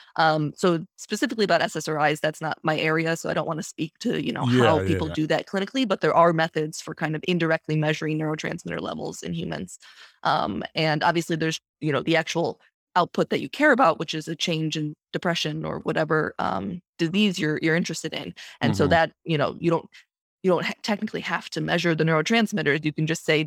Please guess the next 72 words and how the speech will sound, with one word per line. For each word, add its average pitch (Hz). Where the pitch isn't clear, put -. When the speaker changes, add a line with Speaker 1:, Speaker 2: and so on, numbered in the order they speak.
Speaker 1:
"Did 156
this -
drug 151
make 151
this -
person -
feel 269
better?" 160
And 156
maybe 165
the 156
exact 156
route 160
of 214
which, -
you 160
know, 151
by 165
which 160
that -
works, 196
we're -
not 156
fully 156
understanding, 156
Speaker 2:
Mm. 127
Speaker 1:
but -
people 160
need 160
help. 190
And -
so 151
we 156
wanna 156
have 160
something -
that -
works 170
for 151
them. 147
And 160
we 156
can, -
like, -
you 160
know, 143
keep -
working 170
on 147
trying 165
to 101
understand 156
exactly 165
how 101
it's -
helping 101
them 104
to -
make -
them -
better 185
and -
all 165
of 180
that, 185
you 185
know, -
to -
make -
the 175
drugs 170
better 156